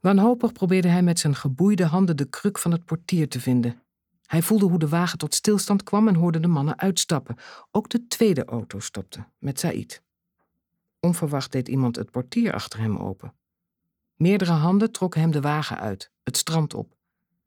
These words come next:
Zijn benen gleden onder Saidja's hoofd vandaan. Hij voelde het natte zand en de rotsen onder zijn blote voeten.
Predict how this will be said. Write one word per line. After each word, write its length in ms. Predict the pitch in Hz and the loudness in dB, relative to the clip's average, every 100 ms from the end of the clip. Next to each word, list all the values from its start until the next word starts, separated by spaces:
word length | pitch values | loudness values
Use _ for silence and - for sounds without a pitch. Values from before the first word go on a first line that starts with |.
| _ _ _ _ _ _ | _ _ _ _ _ _
Zijn 280 | - 147 143 | -4 0 2
benen 440 | 160 185 208 233 240 | 4 4 4 2 0
gleden 400 | - 165 156 - | -2 0 0 0
onder 200 | 156 147 | 0 0
Saidja's 560 | 135 120 160 165 156 | 0 0 0 0 -2
hoofd 280 | 143 143 - | -2 -4 -4
vandaan. 460 | 139 123 110 110 - _ _ _ _ _ _ _ _ | -4 -2 -2 -4 -8 _ _ _ _ _ _ _ _
Hij 160 | - 135 | -6 -2
voelde 260 | 170 151 | 0 0
het 120 | 127 | 2
natte 300 | 151 160 151 | 2 0 0
zand 480 | 131 143 160 196 - _ _ _ | 0 2 2 -2 -8 _ _ _
en 100 | - | -4
de 80 | 131 | -2
rotsen 460 | 127 151 165 - - | 0 -2 -2 -4 -2
onder 200 | 147 131 | -2 0
zijn 160 | 135 | 0
blote 300 | 127 127 127 | 0 -2 -4
voeten. 380 | 120 110 - 113 | -8 -8 -8 -14